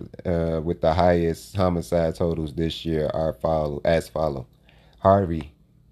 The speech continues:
Illinois, has thirty homicides. Maywood, Illinois, has sixteen homicides. Dalton, Illinois, has eleven homicides. Calumet City has eight homicides. South Holland has eight homicides. Berwyn has seven homicides. Chicago Heights has seven homicides.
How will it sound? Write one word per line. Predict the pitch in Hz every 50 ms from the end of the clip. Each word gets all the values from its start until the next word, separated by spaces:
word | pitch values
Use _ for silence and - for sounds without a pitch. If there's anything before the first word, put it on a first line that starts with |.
| _ _ _ _
Illinois, | - 90 87 87 87 87 85 85 82 78 76 76
has | 78 82 78 78 76 -
thirty | - 90 85 85 82 85
homicides. | 82 82 80 80 78 76 - - 71 73 71 69 62 - - _ - - -
Maywood, | 82 82 85 87 90 90 82 85 82 82 -
Illinois, | - 78 78 76 73 73 73 71 69
has | 71 76 71 69
sixteen | - - - 87 85 - - - 80 73 73
homicides. | 73 71 69 69 64 - 71 71 69 69 65 - - - _ - - - - - - 67
Dalton, | 67 85 90 101 104 - 101 85
Illinois, | - 78 78 76 73 73 76 76 73 76
has | 76 73 73 65
eleven | 71 73 80 87 87 73 78 73
homicides. | 76 76 73 71 69 - - 71 71 71 71 -
Calumet | - 90 85 87 87 87 85 87 85 82
City | - - - 101 101 95 85 78 73 - _ _ _ _ _ - _ _
has | _ 85 85 82 80 - -
eight | - 101 98 - -
homicides. | 98 85 80 78 78 - - 76 76 76 76 76
South | - 85 80 78 76
Holland | 90 85 87 85 82 80 82
has | 80 76 73 - -
eight | 73 78 73 62
homicides. | 80 76 73 73 73 71 - 76 73 73 73 67
Berwyn | 62 69 67 71 82 90 92 85 78 78 76 73 73
has | 80 78 78 76 -
seven | - 85 82 78 78 76
homicides. | 76 73 73 71 69 - 78 76 76 73 73 - - - -
Chicago | - - - 90 85 - 90 87 85 82 82 78
Heights | 82 90 90 87 - -
has | - 73 71 -
seven | - 85 87 80 80 78
homicides. | 80 76 73 76 - - 78 76 76 73 73 -